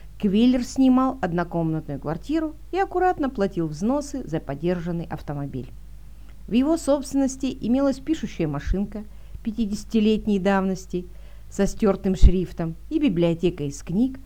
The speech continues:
купленных по случаю за двадцать пять центов в букинистических лавках. Его гардероб легко умещался в двух чемоданах, и жил он, как ему казалось, в полном довольстве.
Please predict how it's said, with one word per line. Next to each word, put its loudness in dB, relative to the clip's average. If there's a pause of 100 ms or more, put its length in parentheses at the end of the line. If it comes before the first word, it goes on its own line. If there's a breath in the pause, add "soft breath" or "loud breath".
(280 soft breath)
купленных 2
по 0
случаю 0
за -2
двадцать -2
пять -2
центов -4 (400 soft breath)
в -6
букинистических -4
лавках. -8 (480 soft breath)
Его 2
гардероб 4 (180 loud breath)
легко 2
умещался 2
в -4
двух -4
чемоданах, -6 (440)
и -6
жил 0
он, 0
как -6
ему 0
казалось, -2
в -16
полном 0 (140)
довольстве. -8